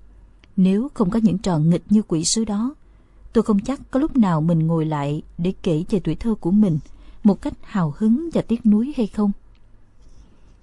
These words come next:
Tôi và Vinh Còm đồng ý với nhau rằng việc thằng Hướng rời bỏ thị trấn để vào sống với gia đình anh chị nó ở Phú Yên là điều tốt, tốt cho nó và tốt cho cả bọn tôi. Thằng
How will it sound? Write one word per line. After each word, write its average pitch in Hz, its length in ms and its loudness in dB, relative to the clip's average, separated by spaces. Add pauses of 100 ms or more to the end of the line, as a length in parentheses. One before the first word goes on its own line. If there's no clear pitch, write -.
(200)
Tôi 185 340 2
và 170 140 0
Vinh 208 220 4
Còm 160 280 0 (360)
đồng 175 300 2
ý 190 200 -4
với 262 100 -4
nhau 220 260 2
rằng 165 200 -2 (600)
việc 185 240 0
thằng 180 180 0
Hướng 226 400 -2
rời 196 100 4
bỏ 165 120 -2
thị - 240 -4
trấn 226 260 -2
để 220 120 0
vào 170 160 0
sống 202 320 0
với 285 120 -4
gia 233 100 0
đình 175 280 -2
anh 208 160 4
chị 156 180 -4
nó 180 340 -2
ở 170 80 -4
Phú 254 260 -4
Yên 214 220 2 (200)
là 185 140 0
điều 156 180 -2
tốt, 233 260 -4 (760)
tốt 254 260 0
cho 196 120 -2
nó 190 320 -2 (100)
và 175 120 -2 (140)
tốt 269 240 -4
cho 233 80 -2
cả 180 160 -4
bọn 151 300 -2
tôi. 202 220 -2 (1040)
Thằng 165 180 -2